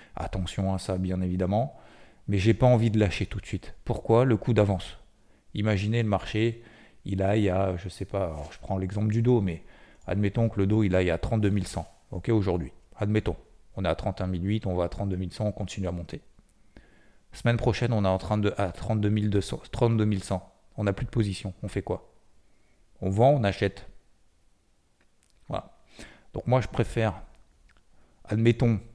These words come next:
laisser te, laisser courir, pourquoi pas, j'en sais rien, jusqu'à trente-trois mille, plutôt que, euh, de me reposer la question, en fait, lundi, de me dire peut-être que machin, en fait, ça a monté, peut-être que ça a baissé, est-ce que ça va plus loin, machin, et cetera, et cetera.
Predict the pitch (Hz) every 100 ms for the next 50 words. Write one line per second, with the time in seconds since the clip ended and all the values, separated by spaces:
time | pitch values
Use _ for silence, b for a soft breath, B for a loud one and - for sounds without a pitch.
0 | - - 101 110 127 110 117 113 107 110
1 | - 117 - 110 110 - - - - 113
2 | - 107 98 92 95 104 104 92 - 90
3 | 107 101 - 95 110 131 - B B B
4 | B B B B - 107 104 120 123 -
5 | 107 110 127 - - 98 92 87 85 82
6 | 87 101 98 92 104 98 92 - - 107
7 | 98 104 - 87 87 101 92 82 95 90
8 | 104 104 98 - - 95 92 87 - 98
9 | 95 87 95 - 80 85 82 - - -
10 | - - 95 - 85 82 - 113 - -
11 | 87 - 90 98 - 85 - 92 - -
12 | - - -